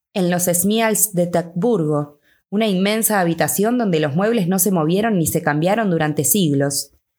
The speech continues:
Se dice que Tack el Viejo vivió allí muchos años y que él y la habitación envejecieron y decayeron juntos. Nadie tocó nada allí desde que él murió, hace ya un siglo. Y el viejo Geronte era mi tatarabuelo,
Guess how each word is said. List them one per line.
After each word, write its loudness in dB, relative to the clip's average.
Se -2
dice 0
que -2
Tack -2
el 0
Viejo -2
vivió 0
allí -2
muchos 0
años 0
y -6
que 0
él 0
y 0
la 2
habitación 0
envejecieron 0
y 2
decayeron -2
juntos. -2
Nadie 0
tocó -2
nada 0
allí -2
desde 0
que 0
él 2
murió, 0
hace 0
ya 0
un 0
siglo. 0
Y -2
el 0
viejo 0
Geronte 0
era 2
mi 0
tatarabuelo, 0